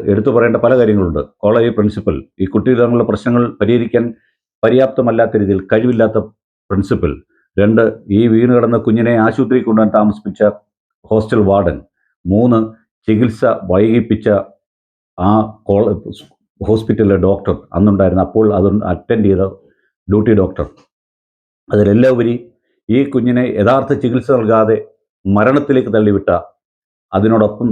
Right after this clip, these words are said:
സഞ്ചരിച്ച ആൾക്കാർ, അതിനെല്ലാം ഇവർ ഇത്രയും പേർ കാരണക്കാരാണ്. എല്ലാ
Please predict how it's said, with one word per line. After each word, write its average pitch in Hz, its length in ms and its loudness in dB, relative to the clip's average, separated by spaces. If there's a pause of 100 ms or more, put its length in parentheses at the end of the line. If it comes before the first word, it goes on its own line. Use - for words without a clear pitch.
(120)
സഞ്ചരിച്ച 95 420 -2
ആൾക്കാർ, 85 340 -2 (520)
അതിനെല്ലാം 98 480 2 (380)
ഇവർ 95 160 0
ഇത്രയും 95 340 -2
പേർ 87 140 0 (120)
കാരണക്കാരാണ്. 82 580 -4 (1000)
എല്ലാ 95 220 2